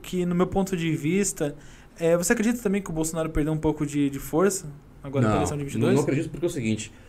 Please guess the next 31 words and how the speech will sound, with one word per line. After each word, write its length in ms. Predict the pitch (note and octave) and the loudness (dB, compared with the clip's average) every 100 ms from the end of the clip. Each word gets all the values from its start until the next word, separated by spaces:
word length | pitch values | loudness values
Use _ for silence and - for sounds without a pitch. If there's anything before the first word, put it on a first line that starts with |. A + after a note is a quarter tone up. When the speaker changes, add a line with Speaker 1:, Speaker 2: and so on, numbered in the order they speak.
| - - | -20 -14
Speaker 2:
Eu 100 | - | -4
vejo 240 | A#2+ E3+ F3+ | 2 2 4
pelas 220 | - - | 2 2
ruas, 260 | F3+ D3+ G#2+ | 6 6 6
né? 100 | A2+ | 2
Todo 160 | E3 F3+ | 0 2
domingo 260 | C#3+ C#3+ | 2 2
tem 120 | C#3+ | 2
manifestação 600 | C#3 C3+ C3+ C#3+ B2+ D#3 | 2 0 -2 0 0 0
e 60 | E3 | -2
todo 160 | E3+ E3 | -4 -6
domingo 320 | D3+ C#3+ D#3+ | -4 -2 -4
são, 240 | - D#3 | -4 -4
são, 340 | C#3+ D3 C#3 B2+ - | -2 -4 -4 -6 -10
tipo, 440 | - - C#3+ F#2 - - - - | -12 -2 0 0 -4 -16 -20 -4
pessoas 300 | B2 B2+ D3+ | -2 2 0
e 40 | |
pessoas, 300 | C#3+ B2 D3 | 0 -2 -2
infinitas 720 | B2 A#2+ B2+ C#3+ C#3+ D#3+ D#3+ | -2 -2 -4 -4 -2 -2 -2
pessoas 440 | - C#3 - C3+ A#2+ | -2 -4 0 0 2
nas 120 | A2 | 0
manifestações 640 | G#2+ G#2+ A#2 A#2+ B2 A#2 A#2 | -2 0 0 -2 -4 -4 -2
ao 80 | |
longo 140 | A#2+ A#2+ | 0 0
do 60 | |
Brasil 260 | A#2 A2 B2 | 2 0 0
inteiro 340 | B2 G#2+ G#2 | -2 0 0
com 120 | F#2 G2 | 0 -6
o 20 | |
Bolsonaro. 560 | G2 F#2+ G#2 F#2+ F2 F2 | -8 -6 -6 -4 -6 -4
Então, 220 | B2+ B2+ | -4 -4